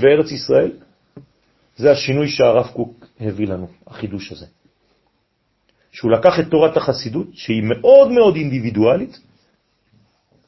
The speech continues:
והבין אותה בשורש הפנימי שלה. השתמש בחסידות הזאת, אבל הוא הביא אותה לעניין של אומה. וזה תורת הקבלה והחסידות עם החיבור לעם ישראל,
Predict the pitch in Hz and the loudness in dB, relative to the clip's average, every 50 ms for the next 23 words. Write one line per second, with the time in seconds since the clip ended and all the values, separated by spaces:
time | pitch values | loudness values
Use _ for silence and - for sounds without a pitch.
0 | _ 117 98 107 127 123 - - _ _ - - - - 123 123 107 95 104 160 | _ -8 -4 -2 -2 -2 -2 -8 _ _ -20 -14 -6 -2 -2 -2 -2 0 2 4
1 | 269 294 277 233 175 - - 127 110 107 107 - 113 110 107 - - - 117 117 | 6 6 6 6 4 2 2 2 2 2 0 -4 -4 -4 -4 -2 0 -2 0 0
2 | 110 - - - - - 107 92 90 90 85 - - 85 87 - _ _ _ _ | -2 -6 -8 -10 -10 -10 -10 -10 -10 -10 -12 -14 -16 -20 -20 -20 _ _ _ _
3 | _ _ _ _ _ _ _ _ _ _ _ _ _ _ _ _ _ _ _ _ | _ _ _ _ _ _ _ _ _ _ _ _ _ _ _ _ _ _ _ _
4 | _ _ _ _ _ - - - - 117 107 120 170 254 277 233 - 131 131 - | _ _ _ _ _ -20 -16 -6 0 0 0 4 6 6 6 6 4 0 -4 -4
5 | 123 110 - 117 104 95 98 98 - 80 78 78 - _ _ _ _ _ _ _ | -6 -12 -12 -14 -16 -16 -16 -16 -18 -20 -20 -20 -20 _ _ _ _ _ _ _
6 | _ _ _ - 104 92 107 107 110 107 107 101 113 143 135 113 107 - - 110 | _ _ _ -8 -4 -2 0 0 2 0 0 0 0 2 2 2 0 2 2 2
7 | 110 110 - - _ _ - 110 104 98 101 104 101 98 - - 110 - - - | 2 0 -2 -10 _ _ -6 -6 -4 -4 -4 -4 -6 -6 -8 -12 -14 -14 -12 -12
8 | 95 80 73 - - _ _ _ _ _ _ _ _ _ _ _ _ _ _ _ | -12 -12 -14 -18 -20 _ _ _ _ _ _ _ _ _ _ _ _ _ _ _
9 | _ _ - 123 113 110 139 139 - 123 113 120 113 120 - - 104 92 98 98 | _ _ -8 -6 -2 0 0 0 2 2 2 2 0 -2 -4 -4 -4 -2 0 2
10 | 117 131 147 - - - _ _ - 110 113 - - 107 - - 107 110 151 165 | 2 2 0 -2 -6 -20 _ _ -2 -2 -2 -2 -2 -6 -6 -6 -6 -4 -4 -6
11 | - - - - 156 165 156 143 120 98 117 123 120 113 - - _ _ - - | -6 -8 -10 -6 -4 -4 -2 -4 -4 -2 -2 -2 -2 -2 -6 -10 _ _ -20 -20
12 | _ _ _ - - 123 110 - 110 127 117 110 110 107 - - - - 113 107 | _ _ _ -16 -14 -12 -8 -4 -2 -2 -2 -2 -2 -4 -6 -10 -12 -10 -10 -8
13 | 92 87 - - - 98 85 82 | -8 -10 -14 -16 -14 -14 -14 -12